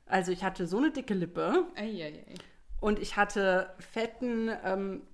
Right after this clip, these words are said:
Speaker 1: so, also
Speaker 2: Schürfwunde.
Speaker 1: den größten, nee, den größten blauen Fleck in meinem Leben.
Speaker 2: Oh.
Speaker 1: Am Arm, am Unterarm.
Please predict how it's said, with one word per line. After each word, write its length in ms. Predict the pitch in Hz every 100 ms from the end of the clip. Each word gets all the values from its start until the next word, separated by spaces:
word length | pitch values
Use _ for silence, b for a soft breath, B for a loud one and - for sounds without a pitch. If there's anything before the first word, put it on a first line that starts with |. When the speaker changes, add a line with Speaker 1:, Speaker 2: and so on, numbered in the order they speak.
| - - - - - -
Speaker 1:
so, 140 | 185 196
also 140 | 185
Speaker 2:
Schürfwunde. 380 | - 202 180 185
Speaker 1:
den 200 | 196 190
größten, 520 | 202 208 285 320 -
nee, 360 | 208 254 214 185
den 280 | - 190 - -
größten 360 | - 269 349 330
blauen 280 | 247 254 254
Fleck 240 | 262 247
in 80 | 233
meinem 220 | 208 202
Leben. 540 | 208 240 185 214 311 -
Speaker 2:
Oh. 260 | - 226 165 -
Speaker 1:
Am 200 | - 196
Arm, 340 | - 202 214 226
am 120 | 196
Unterarm. 680 | 214 214 175 - 175 226